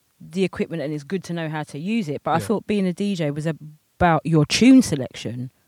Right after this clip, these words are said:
Speaker 1: rather than what equipment you used. So
Speaker 2: Mm-hmm.
Speaker 1: isn't that argument a little bit dead?
Speaker 2: Mm-hmm.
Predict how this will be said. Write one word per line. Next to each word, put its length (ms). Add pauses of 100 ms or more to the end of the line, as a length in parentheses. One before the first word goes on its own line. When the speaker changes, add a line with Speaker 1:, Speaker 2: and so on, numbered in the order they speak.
Speaker 1:
rather 360
than 160
what 160
equipment 580 (320)
you 240
used. 600
So 120
Speaker 2:
Mm-hmm. 360 (1400)
Speaker 1:
isn't 260
that 180
argument 640
a 60
little 280
bit 280 (1040)
dead? 340 (220)
Speaker 2:
Mm-hmm. 260